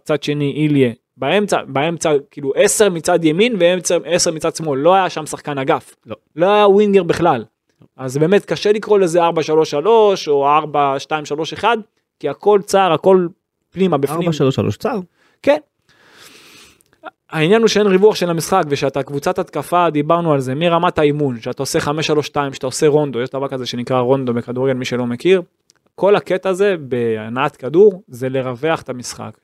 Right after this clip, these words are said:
Speaker 1: לייצר יתרון מספרי, ולרווח, אם זה שש על שלוש, שישה על שלושה יותר נכון, או, או חמישה מול שניים, או לא משנה מה, האלה שתוקפים, פותחים את המשחק,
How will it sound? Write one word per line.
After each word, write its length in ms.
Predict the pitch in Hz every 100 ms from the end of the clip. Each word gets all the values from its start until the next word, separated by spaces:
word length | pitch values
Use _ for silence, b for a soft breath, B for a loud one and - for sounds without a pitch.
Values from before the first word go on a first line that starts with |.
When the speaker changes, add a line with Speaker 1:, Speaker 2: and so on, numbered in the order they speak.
| -
Speaker 1:
לייצר 420 | 135 131 131 175
יתרון 360 | 165 147 139 139
מספרי, 540 | 127 - 110 151 262 - _ _ 131
ולרווח, 720 | 143 143 135 127 131 113 -
אם 100 | 151
זה 100 | 139
שש 240 | - 139
על 60 | 127
שלוש, 560 | - 123 156 180 160 - _ _ _ _ -
שישה 280 | - - 123
על 60 |
שלושה 280 | 120 120 -
יותר 180 | 156 160
נכון, 460 | 151 - 143 135
או, 180 | 120 113 120 - 131 -
או 100 | -
חמישה 420 | 135 139 143 - 165
מול 120 | 156
שניים, 340 | - 175 175
או 40 | 165
לא 80 |
משנה 280 | 196 180 170
מה, 160 | 185 226 - _ _ -
האלה 260 | 151 196
שתוקפים, 540 | - - 160 - 170 127
פותחים 360 | 131 - 185
את 80 | 185
המשחק, 480 | 151 139 160 143